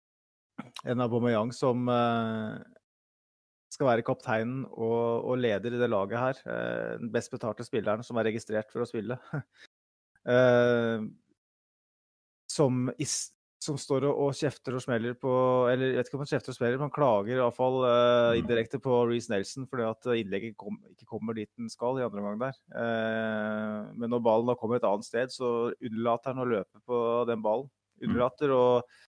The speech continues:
Speaker 1: å gjøre det som Wolverhampton spiller, da, gjør ved begge mål da. Eh, lukte en retur, lukte en, en løs ball. Det er det du må gjøre i Premier League, ikke sant? Og for så vidt i fotball. Eh, når, når du ikke har helt dagen som lag,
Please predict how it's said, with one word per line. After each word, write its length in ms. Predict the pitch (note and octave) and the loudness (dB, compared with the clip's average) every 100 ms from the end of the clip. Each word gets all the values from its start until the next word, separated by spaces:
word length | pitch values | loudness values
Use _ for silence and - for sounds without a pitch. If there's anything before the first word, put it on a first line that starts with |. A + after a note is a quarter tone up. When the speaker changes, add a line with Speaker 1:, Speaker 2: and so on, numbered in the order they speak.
| - | 0
Speaker 1:
å 60 | C#3+ | 4
gjøre 220 | C3 C3+ | 6 6
det 60 | B2+ | 4
som 140 | - | 2
Wolverhampton 440 | C3+ C3 B2+ - C3+ | 0 2 2 0 -6
spiller, 260 | - C3 | -4 2
da, 180 | C#3+ C#3+ | 4 4
gjør 160 | C3 A#2+ | 4 2
ved 80 | B2 | -2
begge 240 | A2 B2+ | -2 -2
mål 200 | A#2+ A2+ | 0 0
da. 100 | C#3 - _ _ - | 0 -4 _ _ -8
Eh, 200 | G#2 A2+ | -4 -2
lukte 560 | C#3 - - _ D3 D3 | -2 -4 -12 _ 0 0
en 80 | C3+ | 2
retur, 400 | B2 A#2 - D3+ | 2 0 0 -2
lukte 480 | D3 - - - C#3+ C#3 C#3 | -2 -4 -10 -2 2 4 4
en, 160 | C3+ C#3 - | 2 -2 -6
en 120 | C3+ | 0
løs 240 | B2+ B2 - | 2 2 0
ball. 240 | B2+ C#3 - _ _ _ _ _ _ _ _ _ _ _ - | 0 0 -6 _ _ _ _ _ _ _ _ _ _ _ -4
Det 100 | C3+ | 2
er 100 | C#3 C3+ | 4 4
det 100 | B2+ | 2
du 40 | |
må 120 | C3+ | 2
gjøre 200 | C3+ A2+ | 2 2
i 80 | A#2+ | 2
Premier 200 | C3+ B2+ C3+ | 0 0 -2
League, 100 | C#3 | -4
ikke 120 | C3 | -6
sant? 260 | C#3+ C#3 - | -8 -10 -8
Og 260 | A#2 B2 B2 | 0 0 0
for 120 | - | -4
så 120 | B2 A#2 | -2 -2
vidt 100 | A2+ | -2
i 40 | |
fotball. 320 | C3 - B2+ C3 _ _ _ _ _ | -8 -4 -4 -4 _ _ _ _ _
Eh, 640 | - A#2 A2+ A2 A2 A2 A#2 | -6 -2 -2 -2 -4 -4 -2
når, 220 | A#2+ A2+ | -2 -2
når 100 | B2 | -4
du 80 | B2 | -6
ikke 200 | - A#2+ | -4 -4
har 160 | A2+ A#2 | 0 0
helt 220 | A#2 G#2+ | 0 -2
dagen 460 | G#2+ G2 A2 A#2 A#2 A2 | -2 -2 -2 -4 -8 -8
som 140 | A#2 | -4
lag, 240 | G2+ G#2+ | 0 0